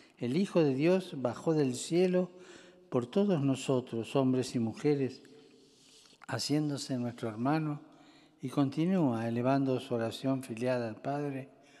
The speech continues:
junto con la humanidad y por toda la humanidad. San Lucas evidencia el clima de oración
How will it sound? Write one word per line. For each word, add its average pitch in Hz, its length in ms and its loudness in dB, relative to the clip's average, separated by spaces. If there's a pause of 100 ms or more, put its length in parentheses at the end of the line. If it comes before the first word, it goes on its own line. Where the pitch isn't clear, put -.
(160)
junto 139 420 2
con 120 160 0
la 113 100 0
humanidad 113 680 0 (500)
y 120 80 -4
por 110 240 -4
toda 120 300 2
la 104 80 0
humanidad. 101 600 -4 (1900)
San 120 260 0
Lucas 139 540 4 (400)
evidencia 123 720 2
el 107 100 -6
clima 123 320 2
de 117 100 2
oración 131 640 0